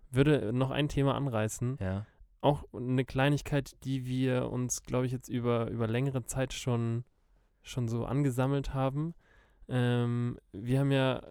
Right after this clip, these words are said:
Speaker 1: wir haben ja irgendwann festgestellt, es gibt so Namen.
Speaker 2: <laughs>
Speaker 1: Ich würd sagen, dass, also haben wir auch
Speaker 2: Geil,
Speaker 1: schon
Speaker 2: ja.
Speaker 1: drüber geredet, dass sowohl dein als auch mein Name irgendwie, ja, äh, Grüße gehen raus an unsere Eltern einfach
Speaker 2: Ja,
Speaker 1: nur.
Speaker 2: Grüße.
Speaker 1: Ähm,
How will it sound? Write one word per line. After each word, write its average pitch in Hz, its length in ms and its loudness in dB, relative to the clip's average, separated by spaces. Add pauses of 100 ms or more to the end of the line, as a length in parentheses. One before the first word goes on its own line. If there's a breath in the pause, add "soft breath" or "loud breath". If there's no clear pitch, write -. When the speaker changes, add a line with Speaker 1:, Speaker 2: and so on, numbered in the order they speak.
(140)
Speaker 1:
wir 127 180 -6
haben 139 80 0
ja 127 60 -2
irgendwann 151 300 2
festgestellt, - 640 -2
es - 140 -10
gibt - 200 -4
so 127 440 0 (340)
Namen. 117 680 2 (200)
Speaker 2:
<laughs> - 100 2 (640 loud breath)
Speaker 1:
Ich 135 140 2
würd 139 100 2
sagen, 143 240 4
dass, 135 140 2
also 131 260 0
haben 139 200 4
wir 135 100 6
auch 131 40 6
Speaker 2:
Geil, - 100 4
Speaker 1:
schon 147 80 4
Speaker 2:
ja. 139 80 0
Speaker 1:
drüber 135 200 2
geredet, 127 380 0
dass 120 240 -2 (100)
sowohl 123 320 2
dein 131 260 0
als 123 180 -2
auch 117 80 -2
mein 117 240 0
Name 120 340 0
irgendwie, 113 480 -2 (540 soft breath)
ja, - 160 -8
äh, - 20 -12 (1300)
Grüße 123 320 0
gehen 117 120 -2
raus 117 240 -2
an 120 60 -6
unsere 117 240 -4
Eltern 127 300 -2
einfach 123 180 -2
Speaker 2:
Ja, 123 60 -2
Speaker 1:
nur. 131 160 0
Speaker 2:
Grüße. 101 260 -4 (420 loud breath)
Speaker 1:
Ähm, 131 640 6